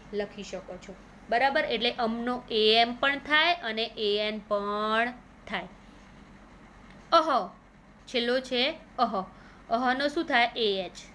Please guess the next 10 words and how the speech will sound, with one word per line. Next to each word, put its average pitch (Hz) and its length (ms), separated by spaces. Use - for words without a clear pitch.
શું 311 120
થાય 233 280
અહનો? 226 640
એ 190 240
એચ. 156 100
અહીંયા 196 280
આવી 196 200
રહ્યો 180 200
એ, 202 380
એ, 202 40